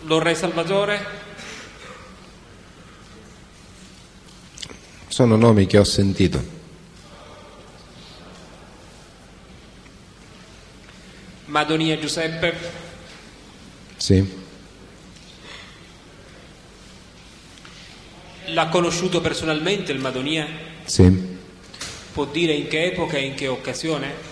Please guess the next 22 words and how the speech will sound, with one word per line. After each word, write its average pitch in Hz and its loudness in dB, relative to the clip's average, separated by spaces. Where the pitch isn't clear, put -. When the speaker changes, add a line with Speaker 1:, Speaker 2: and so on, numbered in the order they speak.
Speaker 2:
Dal 101 8
settantacinque, 95 6
settantaquattro, 90 6
s-, 73 0
s-, 80 2
s-, 80 -4
fino 101 10
al 92 10
giorno 95 10
in 98 10
cui, 92 10
più 92 10
o 90 12
meno 87 8
in 85 8
quei 87 6
giorni, 82 8
la, 82 4
dell'uccisione 92 8
di 87 8
suo 90 8
padre 80 6